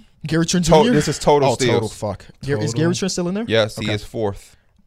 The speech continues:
Speaker 1: Um,
Speaker 2: Tied for fourth with somebody. This is what
Speaker 1: Jokic?
Speaker 2: wait, this is actually one, two, three, four. This is five, but we got two fourth place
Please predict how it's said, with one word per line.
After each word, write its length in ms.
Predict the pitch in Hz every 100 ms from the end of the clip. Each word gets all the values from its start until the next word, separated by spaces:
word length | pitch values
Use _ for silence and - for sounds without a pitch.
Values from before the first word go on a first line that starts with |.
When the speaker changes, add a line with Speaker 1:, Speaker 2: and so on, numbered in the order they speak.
| -
Speaker 1:
Um, 420 | 113 113 107 107
Speaker 2:
Tied 340 | - 135 131
for 100 | 120
fourth 340 | 110 101 101 -
with 100 | 101
somebody. 380 | 92 95 87 101
This 120 | 113
is 80 | 131
what 160 | 143 151
Speaker 1:
Jokic? 340 | 214 - -
Speaker 2:
wait, 100 | 120
this 140 | 143 139
is 80 |
actually 300 | 139 135 -
one, 200 | 78 113
two, 240 | 113 - 98
three, 220 | - 82
four. 160 | - -
This 160 | - 123
is 120 | 127
five, 380 | - 127 110 101
but 80 | 98
we 80 | 104
got 200 | 101 -
two 180 | 120
fourth 300 | 107 107 98
place 300 | - 95 -